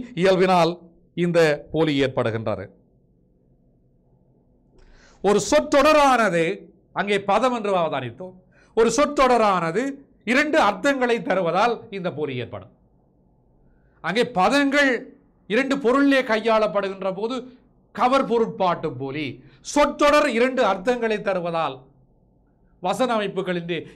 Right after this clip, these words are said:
ஈரடி இயல்பு ஏற்படும். அதனால் ஏற்படுகின்ற போலி தான் இந்த இரட்டுரு மொழிதற் போலியாக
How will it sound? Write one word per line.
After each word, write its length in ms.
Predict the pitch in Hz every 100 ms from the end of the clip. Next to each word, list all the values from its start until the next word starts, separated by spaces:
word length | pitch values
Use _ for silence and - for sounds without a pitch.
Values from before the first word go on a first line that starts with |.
| 214
ஈரடி 240 | 254 277 240 196
இயல்பு 220 | 175 180 151
ஏற்படும். 340 | 123 117 - - -
அதனால் 360 | 170 190 180 156 170
ஏற்படுகின்ற 460 | 147 135 143 139 135 131
போலி 200 | 135 123 127
தான் 140 | 214 - - _ -
இந்த 160 | 143 135 123 123
இரட்டுரு 360 | 135 190 185 160 - - 139
மொழிதற் 360 | 170 156 127 127
போலியாக 400 | 123 117 107